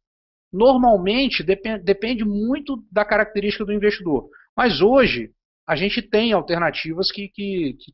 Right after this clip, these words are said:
tranquilas, que, que entregam um resultado melhor do que, do que a L F T.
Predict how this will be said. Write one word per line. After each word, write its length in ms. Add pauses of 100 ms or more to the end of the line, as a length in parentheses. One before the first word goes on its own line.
tranquilas, 640 (520)
que, 220
que 100
entregam 460
um 60
resultado 360
melhor 320
do 80
que, 360
do 240
que 100
a 60
L 80
F 160
T. 240